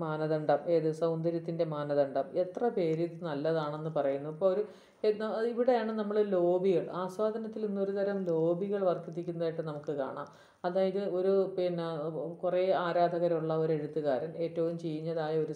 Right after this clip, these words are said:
സാഹിത്യകൃതി എഴുതിയാലും അല്ലെങ്കിൽ ചീഞ്ഞതായ ഒരു കലാസൃഷ്ടി ചെയ്തു കഴിഞ്ഞാൽ അദ്ദേഹത്തിൻ്റെ ആരാധകരെല്ലാവരും കൂടെ ചെന്നിട്ട് അത് ഒന്നാം തരമായിരിക്കുന്നു എന്ന് പറയും. പണ്ടില്ല രാജാവ്, ആ, പ-, തുണി ഉടുക്കാതെ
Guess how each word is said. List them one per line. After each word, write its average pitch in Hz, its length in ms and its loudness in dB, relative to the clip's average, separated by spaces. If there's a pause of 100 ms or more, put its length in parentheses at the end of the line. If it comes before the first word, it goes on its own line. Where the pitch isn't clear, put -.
സാഹിത്യകൃതി 151 720 -6
എഴുതിയാലും 131 500 -2 (360)
അല്ലെങ്കിൽ 165 360 -2
ചീഞ്ഞതായ 175 520 2
ഒരു 160 140 0
കലാസൃഷ്ടി 151 540 -2 (160)
ചെയ്തു 147 240 -2
കഴിഞ്ഞാൽ 131 400 -2
അദ്ദേഹത്തിൻ്റെ 160 560 -2 (100)
ആരാധകരെല്ലാവരും 151 880 2
കൂടെ 156 180 0
ചെന്നിട്ട് 151 360 -4
അത് 170 100 0 (500)
ഒന്നാം 185 360 4
തരമായിരിക്കുന്നു 170 840 2
എന്ന് 156 200 -4
പറയും. 139 280 4
പണ്ടില്ല 175 340 0 (380)
രാജാവ്, 170 520 4 (480)
ആ, - 20 2 (260)
പ-, 160 320 0
തുണി 160 300 -2
ഉടുക്കാതെ 180 380 4